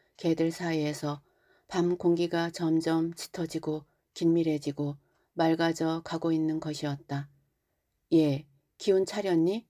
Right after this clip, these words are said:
개구라?" 나는 뒤에서 메마르고 뜨거운 손으로 머리를 눌렀으나 돌아다 보고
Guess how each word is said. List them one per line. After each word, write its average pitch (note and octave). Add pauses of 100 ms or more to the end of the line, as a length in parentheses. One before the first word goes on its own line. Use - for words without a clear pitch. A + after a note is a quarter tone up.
(220)
개구라?" E3 (840)
나는 E3+
뒤에서 D#3+ (220)
메마르고 E3
뜨거운 E3+
손으로 D3+ (300)
머리를 D#3+
눌렀으나 D#3+ (500)
돌아다 D#3+
보고 D#3